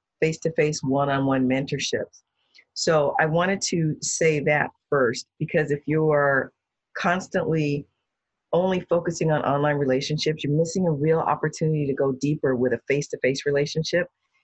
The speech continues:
And that opportunity gap is where it might be kind of difficult to feel like you can approach, uh,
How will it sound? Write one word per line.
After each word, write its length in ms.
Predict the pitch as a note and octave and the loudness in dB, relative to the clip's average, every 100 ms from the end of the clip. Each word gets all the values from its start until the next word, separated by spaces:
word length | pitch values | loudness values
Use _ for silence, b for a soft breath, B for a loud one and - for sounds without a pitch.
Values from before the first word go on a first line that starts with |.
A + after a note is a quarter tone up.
| _ C#3 | _ -2
And 200 | D3 D3+ | 2 2
that 200 | D#3+ D#3 | 2 0
opportunity 920 | C#3+ D3 C#3+ - F#3+ F3 C3+ A#2 B2 - _ C3 | 0 -2 -4 -2 -2 0 0 -2 -4 -8 _ -4
gap 360 | C#3 B2+ B2+ - - | 0 2 0 -4 -4
is 220 | C#3 A#2+ | -4 0
where 300 | C3+ C3 A#2+ | 2 2 2
it 100 | - | 0
might 400 | C3+ C3+ D#3 - | 0 0 0 -4
be 120 | C3+ | -6
kind 260 | - C#3 C3 | -2 -2 -2
of 80 | B2 | -2
difficult 600 | C3 B2 - A2 - - | -4 -4 -4 -2 -2 -4
to 180 | C3 B2+ | -6 -2
feel 100 | C3 | -2
like 180 | B2 A#2 _ | -2 -4 _
you 120 | C3 B2+ | -6 -2
can 140 | C3+ | -2
approach, 440 | B2+ B2 A#2+ - - B2+ | -2 -2 -2 -4 -6 -4
uh, 200 | B2 | -2